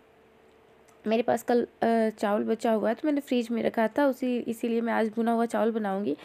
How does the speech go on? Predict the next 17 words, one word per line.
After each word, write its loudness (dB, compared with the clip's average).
जो -4
कि -6
मुझे 0
बहुत -2
अच्छा -4
लगता -2
है। 2
मैक्सिमम 0
लोगों 2
को 0
अच्छा -4
लगता -4
है, 0
काफ़ी -4
टेस्टी -4
होता 0
है 0